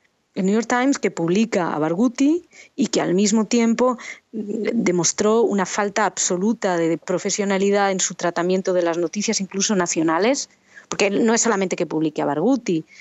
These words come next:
es que, eh, ha, ha llegado a decir en un artículo que, eh, decían que los, que, que Abbas reconoce un Estado judío, cuando Abbas ha dicho veinte mil veces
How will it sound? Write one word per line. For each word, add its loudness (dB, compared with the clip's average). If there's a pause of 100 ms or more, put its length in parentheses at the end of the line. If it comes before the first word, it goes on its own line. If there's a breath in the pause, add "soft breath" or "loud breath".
(220 loud breath)
es -2
que, -2 (300 loud breath)
eh, -2
ha, 0
ha -2
llegado 0
a 2
decir 0
en 0
un 2
artículo -2 (360 loud breath)
que, 0
eh, 0
decían -2
que -2
los, -2
que, -2 (180)
que 0
Abbas 0
reconoce -2
un 0
Estado -2
judío, 0
cuando 0
Abbas 2
ha 2
dicho 0
veinte -2
mil 2
veces 0